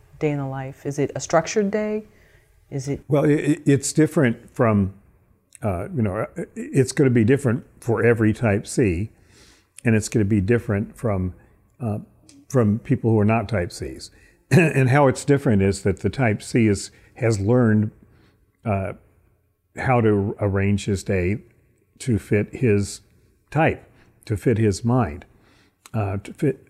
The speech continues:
Speaker 2: his or her mind. Some people are night owls and some people are, you know, early birds. And the early bird writer is not going to write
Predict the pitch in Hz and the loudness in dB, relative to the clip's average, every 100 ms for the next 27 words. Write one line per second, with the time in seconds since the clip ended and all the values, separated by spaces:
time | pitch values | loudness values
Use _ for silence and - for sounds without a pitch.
0 | - - 117 107 101 117 107 120 107 87 | -10 0 2 2 2 2 2 2 0 -4
1 | - - - - - 123 113 120 - - | -12 -18 -20 -10 -2 2 2 0 -4 -4
2 | 127 110 117 120 104 104 95 98 - _ | -2 0 0 0 0 0 0 -2 -6 _
3 | _ - 120 101 107 110 104 107 131 104 | _ -6 -2 0 -2 0 2 2 0 -2
4 | 92 110 98 107 98 101 98 101 - - | -4 -4 -2 -2 -2 0 0 -2 -6 -4
5 | 110 98 95 _ _ _ _ _ _ - | -2 -2 -4 _ _ _ _ _ _ -20
6 | - _ _ _ - 120 120 95 98 107 | -20 _ _ _ 0 2 2 2 2 2
7 | 127 - _ _ _ _ - 113 107 104 | 0 -10 _ _ _ _ -2 0 2 0
8 | 101 110 113 110 117 107 101 101 98 101 | -2 0 2 2 4 2 2 2 2 0
9 | - _ - 104 104 98 117 - 104 92 | -8 _ -2 2 2 2 0 0 -2 -2
10 | 113 107 113 104 101 101 92 - _ _ | -4 -4 -4 -2 -2 -2 -4 -8 _ _
11 | _ _ 104 101 107 107 - | _ _ -6 -2 0 0 -4